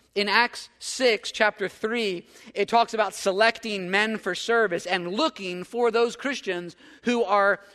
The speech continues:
full of the Holy Spirit, the assumption being that not every Christian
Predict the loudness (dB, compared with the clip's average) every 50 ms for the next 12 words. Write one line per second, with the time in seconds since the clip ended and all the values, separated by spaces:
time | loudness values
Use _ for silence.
0 | _ _ -20 -18 -12 -6 -2 0 0 2 2 2 2 2 4 4 4 4 4 2
1 | 0 0 2 2 2 2 0 -4 -6 -8 -4 0 0 2 2 0 -2 -2 -2 -2
2 | -2 0 0 0 0 0 -4 -8 -8 -6 -4 -4 -2 -2 -2 -2 0 2 4 4
3 | 2 2 2 0 0 0 0 -4 -4 -4 -6 -6 -6 -6 -10 -10 -10 -10